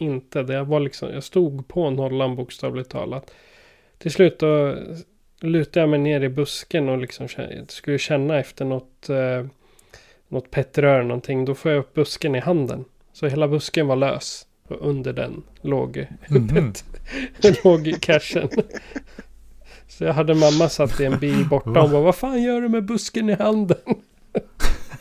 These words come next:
Speaker 2: Jag rensar lite ogräs
Speaker 1: Japp.
Speaker 2: bara.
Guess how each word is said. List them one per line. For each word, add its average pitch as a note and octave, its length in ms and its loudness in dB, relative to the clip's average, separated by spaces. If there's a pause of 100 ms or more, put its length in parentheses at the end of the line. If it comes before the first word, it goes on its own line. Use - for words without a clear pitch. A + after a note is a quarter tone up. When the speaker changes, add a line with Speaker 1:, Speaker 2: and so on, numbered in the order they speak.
(2500)
Speaker 2:
Jag C3 140 6
rensar F#3+ 320 6
lite G#3 160 6
ogräs D3+ 320 4
Speaker 1:
Japp. - 100 2
Speaker 2:
bara. G3 180 6